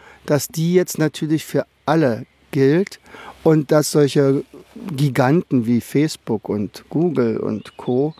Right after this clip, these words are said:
äh, natürlich, ähm, Tausende von I-T-Lern, äh, in ihren Reihen haben, denen es ein leichtes ist, diese ganze Geschichte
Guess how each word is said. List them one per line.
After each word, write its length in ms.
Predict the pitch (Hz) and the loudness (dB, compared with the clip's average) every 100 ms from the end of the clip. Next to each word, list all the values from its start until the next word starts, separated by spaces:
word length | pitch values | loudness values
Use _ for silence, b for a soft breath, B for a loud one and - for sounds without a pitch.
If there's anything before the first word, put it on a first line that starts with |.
| B B B B 135 | B B B B -2
äh, 180 | 135 | 2
natürlich, 720 | 127 120 - 143 143 139 120 - b b b _ - | 2 0 -2 0 2 2 0 -8 b b b _ -6
ähm, 640 | 104 117 117 - - - - _ - - - | -2 -2 -2 -6 -8 -10 -12 _ -20 -18 -12
Tausende 540 | - 131 175 151 135 | 0 2 4 4 2
von 340 | 123 - 123 117 | 2 0 0 0
I-T-Lern, 800 | 123 123 - 175 170 131 120 120 - B B B _ | 0 0 -4 -4 -2 0 0 -2 -8 B B B _
äh, 520 | 120 123 120 117 113 - - | -4 -2 -2 0 -2 -4 -2
in 140 | 139 | -2
ihren 280 | 156 143 131 | 2 2 4
Reihen 500 | 117 107 113 139 131 | 2 2 2 2 2
haben, 300 | 120 127 127 | 2 2 2
denen 240 | 117 127 127 | 2 2 2
es 140 | 113 | 0
ein 140 | 117 | -2
leichtes 480 | 104 113 139 - 135 | 0 -2 -2 -4 -4
ist, 240 | - 120 - B B B _ | -4 -8 -12 B B B _
diese 240 | 143 127 123 | -2 0 2
ganze 280 | 127 131 135 | 0 0 -2
Geschichte 680 | 127 - 139 - 139 120 | -2 -2 -4 -4 -4 -4